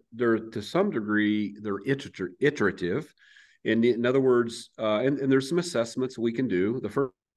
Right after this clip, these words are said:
first thing we wanna do is, you know, again, where's, where's someone stuck? And then we have some assessments that we look at.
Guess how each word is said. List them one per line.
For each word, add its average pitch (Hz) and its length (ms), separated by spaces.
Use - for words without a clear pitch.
first - 100
thing 123 140
we 117 80
wanna 107 180
do 104 140
is, - 240
you 95 80
know, 87 40
again, 87 280
where's, 101 300
where's 107 280
someone 117 260
stuck? 95 380
And 95 80
then 95 80
we 101 120
have 107 120
some 131 140
assessments 104 560
that 101 80
we 101 100
look 98 220
at. 110 300